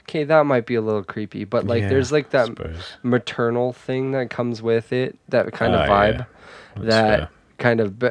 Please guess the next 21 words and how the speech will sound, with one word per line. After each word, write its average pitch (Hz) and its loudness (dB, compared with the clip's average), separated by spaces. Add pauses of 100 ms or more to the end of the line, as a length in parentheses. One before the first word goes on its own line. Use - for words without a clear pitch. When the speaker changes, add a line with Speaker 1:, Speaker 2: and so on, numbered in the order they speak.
Speaker 1:
backs 131 6
it 113 0
up 110 2
and 110 0
justifies 101 0
it. 104 0 (220)
Not 196 4
justifies 110 2
it, - -2
but 98 -2
you 110 -2
know 120 0
what 101 -2
I 98 -2
mean. 98 -4
Speaker 2:
Yeah, 78 0
I 67 -2
feel 53 -10
you. - -14 (440)
Speaker 1:
So, 127 0
um, 110 2